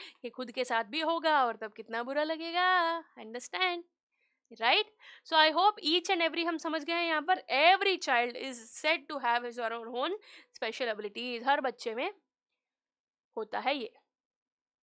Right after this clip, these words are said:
ठीक है? वाह, वाह, क्या बात है। Thank you, thank you बेटा, thank you for this।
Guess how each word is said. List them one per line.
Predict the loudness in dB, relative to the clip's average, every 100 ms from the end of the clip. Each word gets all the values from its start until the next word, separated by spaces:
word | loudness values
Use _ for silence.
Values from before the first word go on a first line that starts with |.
| _ _ _ _ _ _ _ _
ठीक | -2 4
है? | 4 4 _ _ _ _ 4
वाह, | 8 8
वाह, | 6
क्या | 4 2
बात | 2 2 0
है। |
Thank | -4 -4
you, | -4
thank | -6 -6
you | -6
बेटा, | -10 -10 -14 _ _ _ _ _ _ -8
thank | -6 -6
you | -8 -8
for | -6
this। | -6 -8